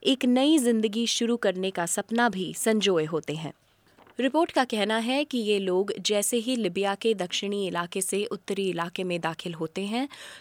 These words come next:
तो उनके लिए गंभीर खतरे शुरू हो जाते हैं। बड़ी संख्या में ऐसे सबूत मिले हैं कि लिबिया सरकार के बहुत से अधिकारी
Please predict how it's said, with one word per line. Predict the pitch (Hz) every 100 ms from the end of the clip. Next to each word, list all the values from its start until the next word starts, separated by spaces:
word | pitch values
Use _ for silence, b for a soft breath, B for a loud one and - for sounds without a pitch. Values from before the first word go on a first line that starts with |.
| -
तो | 262
उनके | 277 269 294
लिए | 247 214 208
गंभीर | 190 190 180 - 262 277
खतरे | - 226 - 175 -
शुरू | - 247 208
हो | 175
जाते | 156 156 -
हैं। | 160 147 - b b b b b -
बड़ी | 202 190
संख्या | 190 175 - 214
में | 214 233
ऐसे | - 190 214
सबूत | - 175 180 -
मिले | 175 170
हैं | 190 240 294 B B -
कि | 254
लिबिया | 254 262 294
सरकार | 320 247 208 202 196 214
के | 240 226
बहुत | 190 190 233
से | - 196
अधिकारी | 170 160 180 202 175